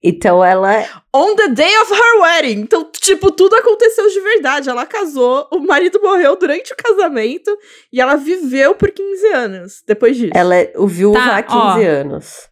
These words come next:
Speaker 3: Já tô mais
Speaker 2: É.
Speaker 3: feliz. O casamento nunca foi consumado, então, é isso?
Speaker 2: É isso.
Speaker 1: Com
Speaker 3: Tá
Speaker 1: certeza,
Speaker 3: bom.
Speaker 1: é.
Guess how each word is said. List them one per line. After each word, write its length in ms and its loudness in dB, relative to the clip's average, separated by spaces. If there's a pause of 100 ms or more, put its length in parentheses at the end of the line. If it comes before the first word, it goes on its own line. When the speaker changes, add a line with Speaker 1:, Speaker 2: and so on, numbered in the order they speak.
(360)
Speaker 3:
Já 220 -2
tô 180 -4
mais 300 0
Speaker 2:
É. 60 2
Speaker 3:
feliz. 480 0 (180)
O 60 -18
casamento 560 0
nunca 240 -2
foi 180 0
consumado, 600 -2
então, 320 -4
é 100 -2
isso? 260 -2 (480)
Speaker 2:
É 140 2
isso. 640 -4
Speaker 1:
Com 140 0
Speaker 3:
Tá 60 2
Speaker 1:
certeza, 340 -2
Speaker 3:
bom. 200 0
Speaker 1:
é. 280 -4